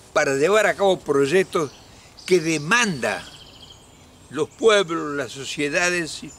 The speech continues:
las naciones. Entonces, tenemos que hablar de cosas serias para aportar ideas.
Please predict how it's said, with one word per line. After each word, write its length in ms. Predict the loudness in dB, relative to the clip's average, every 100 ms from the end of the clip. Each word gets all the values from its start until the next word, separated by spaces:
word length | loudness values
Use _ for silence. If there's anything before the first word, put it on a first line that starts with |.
| -20 -8
las 180 | -6 -4
naciones. 640 | -4 -4 -2 -2 -4 -14 -20 -20 -20 -20 -20 -20
Entonces, 340 | -8 0 0 0 -18 -20 -20 -20 -8
tenemos 340 | -6 -4 -4 -2
que 140 | -2
hablar 260 | 2 0 0
de 120 | -6
cosas 400 | -4 -4 -4 -4
serias 500 | -2 0 0 -2 -4 -14 -10
para 280 | -4 0 0
aportar 720 | -4 -4 -4 -4 -6 -2 0
ideas. 360 | 2 2 0